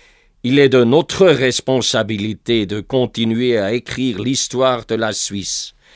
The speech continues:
Il est de notre responsabilité aussi de veiller à ce que la Suisse survive dans le monde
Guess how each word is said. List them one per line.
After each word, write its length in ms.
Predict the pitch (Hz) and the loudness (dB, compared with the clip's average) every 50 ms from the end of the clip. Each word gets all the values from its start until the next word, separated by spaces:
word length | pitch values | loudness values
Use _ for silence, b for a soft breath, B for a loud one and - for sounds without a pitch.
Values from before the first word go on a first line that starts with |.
| b b b b b b b b - | b b b b b b b b -4
Il 160 | 117 131 131 | 0 2 4
est 100 | 135 127 | 4 4
de 160 | 107 123 117 | 6 4 2
notre 420 | 117 113 131 165 - - - - 175 | 4 4 4 4 2 2 0 0 2
responsabilité 1400 | 165 143 143 160 160 - - - 165 165 139 - - 156 143 123 127 127 123 123 120 110 _ - 135 127 113 101 92 | 2 4 2 2 2 2 0 0 2 2 2 2 2 2 2 2 2 2 4 4 2 2 _ 2 4 4 6 6 4
aussi 640 | 98 120 127 123 - - - - 156 165 139 110 b b b b b b b b - | 4 4 2 2 2 2 0 0 0 -2 -2 -4 b b b b b b b b -6
de 60 | 98 | -6
veiller 680 | 95 92 95 127 135 135 127 123 139 151 147 147 147 127 | -4 0 2 4 4 4 4 4 4 6 6 6 6 6
à 180 | 117 123 143 139 | 6 4 4 4
ce 140 | - - | 2 0
que 100 | - - | 2 4
la 200 | 135 131 127 120 | 4 6 6 4
Suisse 360 | 117 - - - 135 135 - - | 2 0 0 0 0 0 0 0
survive 840 | - 139 135 123 110 110 110 127 147 139 127 110 101 90 90 87 | 2 4 4 4 2 0 0 0 0 2 2 0 0 0 -4 -4
dans 280 | 85 76 78 107 104 98 | -4 -4 -4 -2 -2 0
le 160 | 98 101 101 | 0 0 2
monde 380 | 101 113 123 127 127 113 98 | 2 2 2 2 2 0 -2